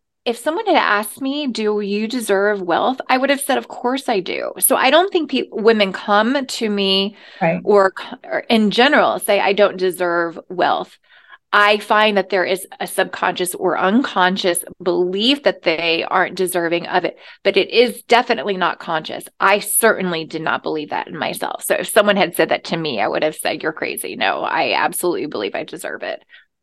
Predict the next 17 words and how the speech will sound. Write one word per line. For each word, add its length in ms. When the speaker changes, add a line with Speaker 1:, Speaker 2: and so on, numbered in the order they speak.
Speaker 1:
Um, 340
so 540
that's 400
the 120
work 460
is, 600
and 120
that's 240
why 500
I 100
coach 400
people 280
in 160
that 240
area, 420
is 140
because 760